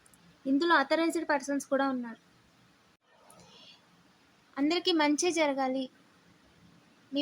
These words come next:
వాళ్ళకి మంచి జరగాలి అని కోరుకునే వాళ్ళు ఎవరైతే ఉన్నారో వాళ్ళ విషయంలో నెగిటివ్ ఎనర్జీస్ పనిచేయవండి, అవకాశమే లేదు. వాళ్ళ లైఫే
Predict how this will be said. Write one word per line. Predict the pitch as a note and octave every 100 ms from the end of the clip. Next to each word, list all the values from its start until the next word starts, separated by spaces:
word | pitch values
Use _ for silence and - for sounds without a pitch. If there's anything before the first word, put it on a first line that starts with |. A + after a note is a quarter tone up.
| C#4+
వాళ్ళకి | C#4 D4 D4+
మంచి | C4+ C#4+ C4+
జరగాలి | B3+ A#3+ A#3+ B3 - _ _ _ _
అని | C4 C#4+ D4
కోరుకునే | D4+ E4+ E4 D#4
వాళ్ళు | D4 C4
ఎవరైతే | B3 C4 B3+ B3
ఉన్నారో | A#3 A3+ A#3 B3
వాళ్ళ | B3+ C4+ C4+
విషయంలో | C4 C4+ C#4 B3+
నెగిటివ్ | B3 C4 C4
ఎనర్జీస్ | B3 A#3+ B3+ -
పనిచేయవండి, | A3+ G#3+ A#3+ A3 G#3+ - _ _ _ _ _ _ _ _ _ _ _ _ _ -
అవకాశమే | B3 C#4 D#4 D#4+ D#4 C#4
లేదు. | A#3 - _ _ _ _ _ _ _ _ B3
వాళ్ళ | C4 C4+ B3+ B3
లైఫే | B3 C#4+ E4+